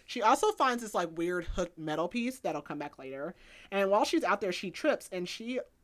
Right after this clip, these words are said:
like, loses her balance, and she feels like she's gonna topple over into the ocean. I'm like, "How close to the cliff <laughs> is this house?" Like, I don't,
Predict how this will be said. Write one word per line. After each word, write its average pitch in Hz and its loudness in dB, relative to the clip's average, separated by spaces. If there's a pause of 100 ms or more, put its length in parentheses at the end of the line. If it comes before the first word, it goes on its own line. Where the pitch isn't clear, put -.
(260)
like, 170 -6
loses 190 -2
her 220 0
balance, 170 -2 (400)
and 175 0
she - -10
feels 202 2
like 190 4
she's 170 -6
gonna 165 -2
topple 160 0
over 143 -2
into 139 -8
the 131 -8
ocean. 127 -12 (240)
I'm 220 -12
like, 190 -10
"How 349 -4
close 247 -8
to 202 -10
the 147 -10
cliff - -6
<laughs> - -
is 196 -2
this 196 -4
house?" 170 0
Like, 151 -2
I 208 2
don't, 339 -2